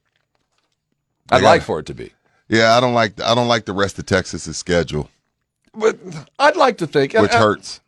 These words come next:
Speaker 1: you know, we all have a boss. And we also have people that we work with that we've always worked for, like mentors. And th-, there's people that you work with that you love. Like, you, man, you walk into their office and they're always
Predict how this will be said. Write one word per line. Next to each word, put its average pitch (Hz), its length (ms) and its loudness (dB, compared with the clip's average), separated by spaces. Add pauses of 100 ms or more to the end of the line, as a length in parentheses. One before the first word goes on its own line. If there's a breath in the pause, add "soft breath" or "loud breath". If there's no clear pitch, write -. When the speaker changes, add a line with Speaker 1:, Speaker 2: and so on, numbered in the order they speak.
Speaker 1:
you 165 140 0
know, 170 80 4
we 196 220 -2
all 208 380 6
have 127 600 2 (960)
a - 60 -10
boss. 71 580 -2 (680)
And 113 140 0
we 147 120 4
also 156 300 2
have 131 180 0
people 113 300 0
that 104 180 2
we 98 160 0
work 92 320 0
with 95 240 0
that 87 160 2
we've 87 160 0
always 76 260 0
worked 71 200 -8
for, 76 120 -2
like 76 180 0
mentors. 76 500 -6
And 90 160 -2
th-, 107 120 -2
there's 131 200 2
people 220 240 -4
that 180 100 0
you 117 100 0
work 120 320 0
with 131 140 0
that 90 140 -6
you 73 100 -14
love. 73 440 -14
Like, 71 200 -14
you, 95 60 -10
man, 92 160 -10
you 87 80 -8
walk 127 260 -2
into 120 120 -4
their 101 180 2
office 101 320 -2
and 80 100 -4
they're 90 100 0
always 104 320 2